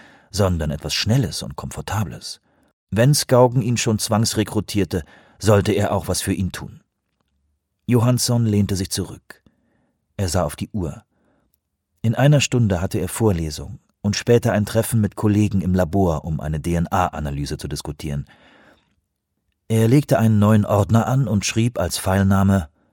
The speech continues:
„Der fünfte Tag“. Es war ein spontaner Gedanke,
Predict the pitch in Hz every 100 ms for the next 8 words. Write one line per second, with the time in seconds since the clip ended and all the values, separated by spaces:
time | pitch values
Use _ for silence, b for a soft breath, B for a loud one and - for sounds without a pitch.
0 | _ _ _ _ 95 90 - 117 - 113
1 | - 76 - - - _ _ _ _ _
2 | _ _ _ _ _ 82 80 85 78 78
3 | - 90 82 95 90 76 76 67 62 -